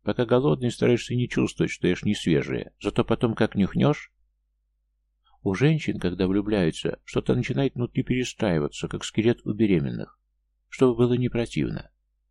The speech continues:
Хотя они и сами ещё не знают, для чего это нужно.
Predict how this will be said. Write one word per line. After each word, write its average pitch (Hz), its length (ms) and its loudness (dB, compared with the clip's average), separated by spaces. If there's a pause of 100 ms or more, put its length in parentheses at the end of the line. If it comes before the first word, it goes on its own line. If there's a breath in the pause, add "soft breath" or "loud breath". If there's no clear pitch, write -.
Хотя - 260 2
они 165 180 4
и 165 40 -4
сами 175 340 2
ещё - 200 -2
не 82 140 0
знают, 87 280 -2
для 95 120 0
чего 110 260 0
это 104 180 2
нужно. 80 420 -2